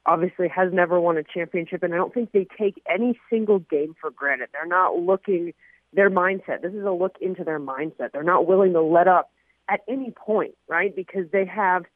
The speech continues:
their eye on the, on the much bigger prize. And I think that is, there's so much professionalism, there's such a business-like mentality in that sense, and really impressive, truly, actually, from a group that has never won it, to have that attitude, to never let up. They just,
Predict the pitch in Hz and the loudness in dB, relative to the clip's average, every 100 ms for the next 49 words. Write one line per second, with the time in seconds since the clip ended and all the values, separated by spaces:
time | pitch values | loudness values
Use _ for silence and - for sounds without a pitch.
0 | _ _ 196 165 151 165 175 175 156 _ | _ _ 0 2 0 -2 -2 -4 -8 _
1 | - 208 208 196 214 240 _ 196 170 160 | -4 -2 -2 -2 -2 -4 _ -4 -4 -8
2 | - 156 131 127 160 165 _ _ - 180 | -6 -4 -4 -6 -10 -12 _ _ -10 -8
3 | 202 196 147 202 214 185 165 _ _ 185 | -4 -4 0 0 2 -2 -6 _ _ -12
4 | 180 214 180 _ _ 165 170 214 196 196 | -6 -6 -6 _ _ -8 -6 -6 -4 -4
5 | 208 185 165 170 160 139 170 175 156 143 | -4 -6 -8 -8 -6 0 0 0 -4 -6
6 | 156 143 143 151 160 156 160 - 196 175 | -6 -8 -4 0 0 0 -2 0 0 0
7 | - - 196 196 160 214 277 330 240 180 | -2 -4 -4 -2 0 0 -2 -2 -2 -4
8 | - 147 - 302 277 - 160 147 160 127 | -6 -6 -2 -2 -2 0 2 2 2 0
9 | - 160 151 147 _ _ 233 220 185 214 | -4 -2 -2 -4 _ _ 0 2 2 0
10 | 202 196 214 208 165 147 127 131 98 _ | 0 0 0 0 -2 -4 -4 -8 -10 _
11 | _ _ - 208 202 190 180 156 165 160 | _ _ -6 -2 0 2 0 0 -2 -6
12 | - 170 - 175 185 185 185 175 160 170 | -10 -10 -8 -4 -2 0 2 2 2 0
13 | - _ _ _ - 233 254 | -2 _ _ _ -2 -2 -2